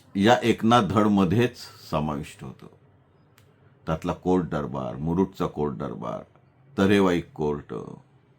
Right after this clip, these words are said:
शरद आपटे तर नितांत सुंदर व्यक्तिचित्रण झालं. अनेकांनी त्याच्याबद्दल कौतुक केलं. खोत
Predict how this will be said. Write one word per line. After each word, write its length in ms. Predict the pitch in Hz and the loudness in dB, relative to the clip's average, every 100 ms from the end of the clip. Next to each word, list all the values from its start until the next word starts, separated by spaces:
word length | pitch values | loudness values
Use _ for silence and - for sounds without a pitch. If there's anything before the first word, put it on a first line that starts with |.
| _ _ _ _ _ _ - | _ _ _ _ _ _ -8
शरद 380 | - 123 156 139 | 2 6 8 8
आपटे 280 | 127 147 147 | 8 6 4
तर 60 | 156 | 4
नितांत 520 | 120 98 139 147 - | 2 4 4 4 2
सुंदर 400 | - 110 113 123 | 2 4 4 4
व्यक्तिचित्रण 720 | 98 - 82 67 - 73 71 | 2 0 -6 -6 -8 -8 -8
झालं. 180 | 76 - - - - | -10 -14 -20 -20 -8
अनेकांनी 500 | 85 101 98 95 107 | -4 -2 0 0 0
त्याच्याबद्दल 540 | 85 76 78 73 76 | -2 -4 -4 -4 -6
कौतुक 340 | 71 69 67 - - | -8 -10 -12 -18 -18
केलं. 180 | 55 - _ _ _ _ _ _ _ _ _ _ _ _ _ _ _ _ _ _ _ _ _ _ _ _ _ _ _ _ _ _ _ _ | -18 -20 _ _ _ _ _ _ _ _ _ _ _ _ _ _ _ _ _ _ _ _ _ _ _ _ _ _ _ _ _ _ _ _
खोत 220 | - 113 | 6 6